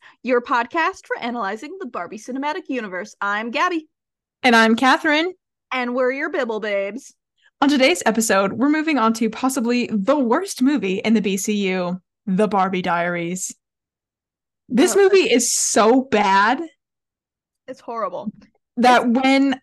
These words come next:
Speaker 2: I saw a tic-, like, you know, there's that, like, huge Barbie chest box thing you can get of all of, like, the D V Ds of the Barbie movies in the B C U?
Speaker 1: Yeah.
Speaker 2: This movie is not in there because it's so bad.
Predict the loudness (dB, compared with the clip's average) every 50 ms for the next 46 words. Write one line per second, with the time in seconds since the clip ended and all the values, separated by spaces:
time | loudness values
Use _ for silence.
0 | _ _ 2 2 4 4 2 0 -2 0 2 4 4 4 4 2 0 -4 -4 -10
1 | -8 -6 -6 -4 -2 0 0 2 4 2 2 2 2 0 0 0 0 0 -2 -2
2 | -4 -10 -12 -10 -4 0 2 2 2 2 2 0 0 -2 -4 -10 _ _ _ _
3 | _ _ _ _ -8 -8 -2 2 4 4 6 6 4 2 0 0 -2 0 2 2
4 | 2 2 0 -4 0 2 4 4 4 4 0 -2 -2 0 2 2 2 4 4 4
5 | 4 2 0 0 -2 -2 0 2 4 4 6 6 4 2 2 0 0 0 0 0
6 | -2 -2 0 0 -2 0 0 -2 0 0 0 -2 0 0 0 0 0 0 0 2
7 | 2 2 2 0 -2 -2 -4 -4 -2 -2 0 0 -2 -4 -6 -8 -8 -8 -8 -4
8 | 0 2 2 2 2 0 -2 -2 -4 -4 -4 -4 -4 -4 -2 -2 -2 -2 -2 -4
9 | -6 -8 _ _ _ _ _ _ -14 -12 -8 -4 -2 0 2 2 2 2 0 2
10 | 4 4 4 4 4 2 0 2 0 0 2 2 4 6 6 8 8 8 6 6
11 | 4 0 0 0 2 2 2 2 2 2 2 0 0 2 2 2 2 2 2 0
12 | 2 0 -2 -6 -4 -4 -4 -4 -4 -2 2 4 4 6 4 4 2 -2 0 2
13 | 4 6 8 8 8 8 8 8 6 6 4 2